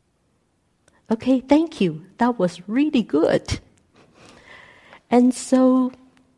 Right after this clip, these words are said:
given these challenges, real challenges and obstacles, I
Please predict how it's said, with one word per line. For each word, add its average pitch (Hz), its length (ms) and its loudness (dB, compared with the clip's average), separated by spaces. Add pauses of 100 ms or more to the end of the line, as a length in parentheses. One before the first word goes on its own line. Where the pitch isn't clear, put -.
(580)
given 294 580 2
these 202 640 -2 (200)
challenges, 190 1200 -2 (600)
real 165 360 0
challenges 202 760 -2
and 170 180 -2
obstacles, 269 1000 -4 (1120)
I 240 200 2